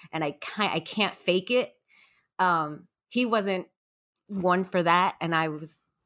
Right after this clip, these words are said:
kind of admired that. I was like, "All right, we're gonna get along."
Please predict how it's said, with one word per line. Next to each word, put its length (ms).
kind 180
of 80
admired 460
that. 160
I 80
was 140
like, 160
"All 100
right, 220
we're 120
gonna 200
get 140
along." 340